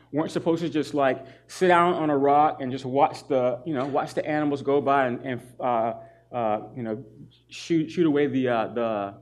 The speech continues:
how do we say it? Shoo away the gnats as they, as they pass by, right? They, God gave them things to do. In fact,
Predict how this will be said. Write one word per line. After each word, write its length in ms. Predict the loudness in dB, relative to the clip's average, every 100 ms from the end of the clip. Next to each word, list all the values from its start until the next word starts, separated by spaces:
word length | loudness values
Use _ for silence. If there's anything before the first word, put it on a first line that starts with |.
| _ _
how 140 | -6
do 60 | -4
we 100 | -4
say 220 | -6 -8
it? 200 | -8 -14 _ _ _ _ _ -20 _ -20 -20 -20 -20 _ _
Shoo 480 | -10 0 2 4 4
away 260 | 4 4
the 100 | 4
gnats 340 | 2 2 0 -6
as 100 | -6
they, 120 | -6 -8
as 140 | -10 -6
they 80 | -6
pass 300 | -4 -4 -4
by, 260 | -4 -4
right? 400 | -4 -4 -2 -4 -10 _ _ _ _ _
They, 280 | 6 8 8
God 320 | 8 6 8
gave 300 | 8 8 6
them 180 | 2 2
things 400 | 0 0 0 -2
to 120 | 2
do. 260 | 4 6 4
In 80 |
fact, 400 | 2 2 2 -2